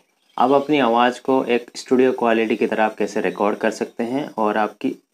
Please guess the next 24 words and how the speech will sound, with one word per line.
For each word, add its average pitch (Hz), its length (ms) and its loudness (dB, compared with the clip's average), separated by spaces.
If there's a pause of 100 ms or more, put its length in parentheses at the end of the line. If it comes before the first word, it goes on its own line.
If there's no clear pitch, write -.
(120)
इस 123 220 -2
recording 113 480 2
को 113 100 0
किस 123 360 -2
ऐप 110 220 0
पर 127 120 4
कर 127 160 2
सकते 123 340 -4
हैं 131 300 0
और 104 560 0 (720)
इसको - 220 0
कैसे 127 340 2
चलाना 104 480 2
है, 135 200 0
ये 123 220 6
मैं 127 140 4
आज 104 360 0 (300)
आप 101 140 0
लोगों 107 360 2
को 160 160 -16
बताने 92 400 -2
जा 85 160 -6
रहा 90 80 -10
हूँ। - 100 -20